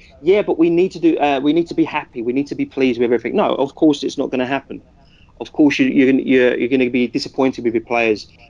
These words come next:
You're gonna be angry at the team because they, they lo-, they lost to, to a team at home when they should have beat, beaten them, or they drew a game. It frustrates me like the rest of them.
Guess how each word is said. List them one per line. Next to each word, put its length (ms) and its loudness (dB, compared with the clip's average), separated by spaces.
You're 80 -16
gonna 80 2
be 120 2
angry 420 0
at 60 -2
the 60 -6
team 300 -4
because 160 -8
they, 140 2
they 160 2
lo-, 280 0
they 120 -2
lost 460 -4
to, 460 2
to 120 -4
a 60 0
team 280 0
at 100 -2
home 260 -2
when 120 -2
they 80 -2
should 160 -4
have 180 -8
beat, 340 -6
beaten 200 -6
them, 120 -4
or 100 0
they 100 2
drew 220 2
a 60 2
game. 380 -2
It 120 -4
frustrates 540 -2
me 140 2
like 140 0
the 80 -4
rest 240 -4
of 60 -12
them. 200 -8